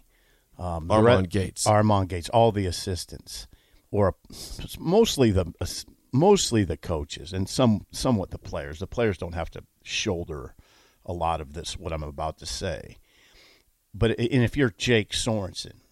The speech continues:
Speaker 1: um, you're so in-, you're really invested. Now,
Speaker 2: Yes.
Speaker 1: I did. It did occur to me last night the ramifications of a loss.
Speaker 2: <laughs> Oh.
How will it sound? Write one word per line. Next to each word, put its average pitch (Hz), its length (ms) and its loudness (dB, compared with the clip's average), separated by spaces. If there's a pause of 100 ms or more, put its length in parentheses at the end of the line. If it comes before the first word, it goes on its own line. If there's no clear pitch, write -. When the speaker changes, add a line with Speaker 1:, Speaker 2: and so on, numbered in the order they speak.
(680)
Speaker 1:
um, 80 580 -4
you're 110 180 -2
so 120 280 4
in-, 98 180 0
you're 107 200 2
really 107 320 4
invested. 92 640 -2
Now, 107 160 4
Speaker 2:
Yes. 131 100 8
Speaker 1:
I 196 80 8
did. 127 340 6
It 151 220 4
did 175 180 8
occur 147 360 4
to 120 80 2
me 92 140 -2
last 87 360 0
night 85 400 -4 (520)
the 110 140 2
ramifications 113 960 4
of 85 120 -2
a 73 40 -10
loss. 76 340 -4
Speaker 2:
<laughs> 151 160 6
Oh. - 180 4